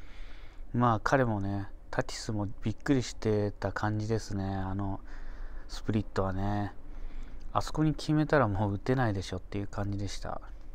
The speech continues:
で、まあね、次の対戦の時も、えー、百六十キロをおそらく超えてるストレートをね、投げ込んでましたし、まあ、球のね、威力的には前回の時はちょっと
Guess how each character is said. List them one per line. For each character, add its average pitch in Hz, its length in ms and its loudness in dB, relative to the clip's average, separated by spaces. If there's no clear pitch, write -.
で、 135 100 2
ま 139 260 4
あ 110 40 2
ね、 113 280 2
次 139 200 2
の 135 160 6
対 110 220 4
戦 117 180 0
の 117 80 0
時 113 220 -2
も、 104 400 0
え 104 400 0
ー、 - 60 -8
百 113 220 -2
六 120 180 0
十 120 140 -2
キ - 160 -4
ロ 107 160 2
を 104 40 0
お 104 60 -2
そ - 100 -2
ら 110 120 2
く - 40 -8
超 113 120 2
え 110 40 2
て 117 120 -2
る 113 140 0
ス - 100 -6
ト - 100 0
レ 113 120 6
ー 113 40 4
ト 101 160 -2
を 98 60 -2
ね、 101 300 -2
投 107 140 2
げ 110 120 4
込 120 180 2
ん 117 80 2
で 110 80 2
ま 101 160 0
し - 80 -8
た 95 80 -6
し、 - 240 -4
ま 127 120 2
あ、 113 40 2
球 - 160 -2
の 127 240 4
ね、 131 320 2
威 131 80 4
力 131 220 4
的 139 240 2
に 139 60 6
は 110 140 4
前 123 220 2
回 101 520 2
の 127 80 0
時 151 240 0
は 123 80 6
ち - 140 0
ょ - 20 6
っ - 40 -6
と 107 320 2